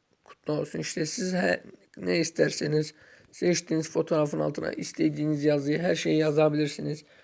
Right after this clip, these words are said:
Buradan sağ üstte tamam dediniz ve bakın şu an buraya kaydoldu.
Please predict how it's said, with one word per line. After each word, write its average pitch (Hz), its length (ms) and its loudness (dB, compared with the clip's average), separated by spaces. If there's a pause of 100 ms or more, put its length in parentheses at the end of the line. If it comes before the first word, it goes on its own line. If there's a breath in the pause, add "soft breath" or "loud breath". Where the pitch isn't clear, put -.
(240 soft breath)
Buradan 170 260 2
sağ 175 300 4
üstte 147 340 -2
tamam 175 400 4
dediniz 170 360 2
ve 165 160 2
bakın 170 300 -2
şu 170 160 -2
an 170 220 0
buraya 160 300 2
kaydoldu. 160 640 4